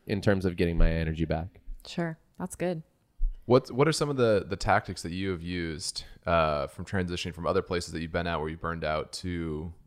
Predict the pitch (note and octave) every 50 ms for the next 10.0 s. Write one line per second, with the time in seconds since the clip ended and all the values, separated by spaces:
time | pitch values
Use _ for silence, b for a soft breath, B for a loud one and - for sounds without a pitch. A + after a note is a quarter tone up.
0 | _ _ _ - E2+ E2 D#2+ - F2+ C2+ A#1 - - D2 C2 - - D#2+ - -
1 | F#2+ F2+ F2 D#2+ E2 F2+ F2+ E2+ - - F2 E2+ E2 E2 E2 E2+ - - - F#2+
2 | F2+ F2 - E2+ D#2+ D2+ D2+ D#2+ D#2+ E2 E2+ E2+ D#2+ D2 D2 E2+ - - E2+ E2
3 | D2+ D#2+ - - G2 F2+ F2 D#2 D#2 - - G#2+ F#2+ - F2+ - - F#2+ F2 -
4 | - D#2+ - - - D#2+ F#2 A2 B2 C3 G2+ E2+ E2 - G2+ G2+ G#2 G2+ - G#2+
5 | A2 G#2+ A2+ A2 G#2+ G2 - - F#2+ F2+ F#2 F2+ F2 E2+ G2 E2+ F2 E2+ E2 D#2+
6 | F2 F2 E2 D#2+ D2+ - - E2 E2 E2 D#2 D#2 D2 D2 C2 D#2+ D2+ C2+ D2 D#2+
7 | - - G2+ F2+ D2+ C#2 - E2 D#2+ - F2+ E2+ E2 E2 E2+ D#2 D2+ D2+ D2+ D2+
8 | D2 - - D#2+ F2 F2 E2+ D#2+ E2+ E2 - C#2 - - E2 D#2+ D#2 D2+ D2+ D#2
9 | D2+ C#2 - D2 D#2 D2+ D2 - E2 D#2 - D#2 C#2 - D#2+ D#2 - - -